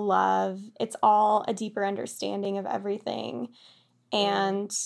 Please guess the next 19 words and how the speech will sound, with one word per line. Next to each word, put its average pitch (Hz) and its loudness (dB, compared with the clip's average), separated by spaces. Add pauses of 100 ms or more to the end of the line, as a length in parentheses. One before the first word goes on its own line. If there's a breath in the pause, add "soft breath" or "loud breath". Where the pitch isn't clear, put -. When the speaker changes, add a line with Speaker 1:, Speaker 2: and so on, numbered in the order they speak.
(200)
Speaker 1:
um, 214 -4 (600 soft breath)
yeah, 262 6 (100)
I 226 -2
mean, 226 0
it's, - -6
it's, - -6 (360)
you 233 2
know, 214 2
with, 214 -4 (220)
what 240 -2
is 214 -2
it? - -2
With 233 -2
great 214 2
power 208 4
comes 233 -6
great - -6
responsibility, 220 -2 (360 soft breath)
right? 262 4